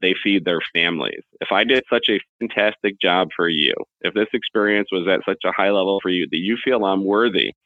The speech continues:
of good scores on this satisfaction survey, this is how Scott evaluates my performance and pays, right? And so I'm not asking you to lie,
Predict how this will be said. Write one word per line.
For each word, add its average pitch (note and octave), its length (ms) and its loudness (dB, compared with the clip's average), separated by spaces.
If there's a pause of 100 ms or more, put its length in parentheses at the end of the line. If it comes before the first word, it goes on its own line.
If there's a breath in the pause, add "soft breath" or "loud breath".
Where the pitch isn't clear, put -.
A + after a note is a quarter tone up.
(320 soft breath)
of E2 180 -4
good G#2 240 0
scores A#2+ 520 2
on E2+ 180 0
this F2+ 200 0
satisfaction F#2 800 0
survey, D2+ 500 0 (340 loud breath)
this G2+ 200 2
is G#2+ 160 2
how F#2 440 2 (180)
Scott F2 340 2 (220)
evaluates F2+ 460 2 (100)
my E2 140 2
performance - 560 -2 (360)
and E2 160 0
pays, A2 300 2 (480)
right? D#2+ 320 0 (340 loud breath)
And F2 220 2 (100)
so F2 440 2 (360)
I'm F#2 80 -4
not G2+ 140 2
asking A2+ 260 2
you C3+ 60 4
to C3+ 60 4
lie, B2 580 2